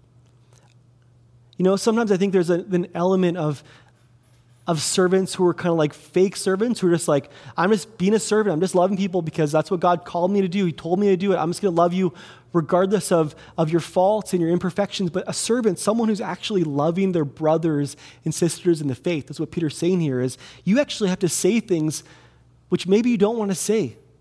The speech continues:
Maybe you have to call people out on certain things, not because you're like, "You have this truth," but because you actually wanna see them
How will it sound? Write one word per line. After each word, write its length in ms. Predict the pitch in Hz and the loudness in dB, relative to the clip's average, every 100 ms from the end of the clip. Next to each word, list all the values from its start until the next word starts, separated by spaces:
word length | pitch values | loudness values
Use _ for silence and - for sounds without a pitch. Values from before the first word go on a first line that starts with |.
| _ _ _ _ _ _ _ _ - | _ _ _ _ _ _ _ _ -2
Maybe 80 | |
you 60 | 226 | -2
have 80 | 233 | -2
to 0 | |
call 460 | - - 233 254 | -4 0 2 2
people 420 | 269 - 226 202 214 | 0 -2 -2 -2 0
out 360 | 247 196 - - - - | 2 0 -4 -20 -20 -8
on 200 | 196 196 | 0 0
certain 320 | 190 208 208 202 | 2 2 2 0
things, 480 | 214 196 160 - - - - | 0 0 -2 -8 -20 -12 -4
not 120 | 220 | 0
because 340 | 240 220 180 | 0 2 2
you're 120 | 160 180 | 2 2
like, 160 | 156 196 | 2 -2
"You 180 | 185 180 | 0 0
have 100 | 156 | 0
this 220 | 151 - | -2 -4
truth," 380 | - 233 202 - | -4 -2 -2 -4
but 100 | 151 | -6
because 320 | - 202 160 | -2 0 0
you 140 | 196 | -2
actually 260 | 233 - 214 | -4 -4 -2
wanna 240 | 180 180 | 0 0
see 300 | - - 190 | -2 -4 -4
them 260 | 180 165 | 0 0